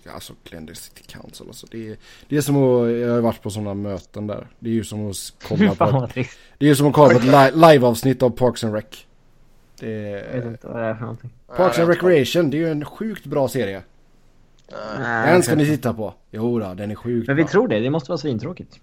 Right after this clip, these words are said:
Speaker 1: Ja, det är riktigt, eh,
Speaker 3: <laughs>
Speaker 1: bedrövligt.
Speaker 3: Ja.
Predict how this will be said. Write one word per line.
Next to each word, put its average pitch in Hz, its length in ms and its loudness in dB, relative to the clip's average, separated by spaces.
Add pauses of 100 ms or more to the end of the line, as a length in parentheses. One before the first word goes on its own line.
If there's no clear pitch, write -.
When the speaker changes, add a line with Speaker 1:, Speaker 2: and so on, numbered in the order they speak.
Speaker 1:
Ja, 110 220 -10
det 113 200 -8
är 110 60 -10
riktigt, - 500 -18
eh, 110 840 -6
Speaker 3:
<laughs> - 60 -10
Speaker 1:
bedrövligt. 117 720 -4
Speaker 3:
Ja. - 60 -20